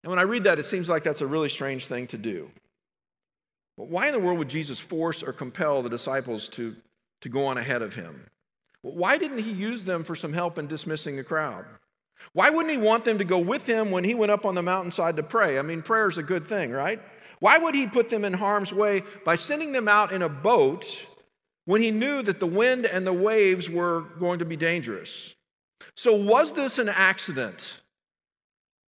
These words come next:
A random coincidence?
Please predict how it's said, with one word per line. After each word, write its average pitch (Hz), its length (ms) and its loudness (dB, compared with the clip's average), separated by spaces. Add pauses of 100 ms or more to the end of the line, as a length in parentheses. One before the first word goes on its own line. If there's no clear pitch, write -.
(1500)
A 123 60 -6
random 175 540 -2
coincidence? 143 1000 -8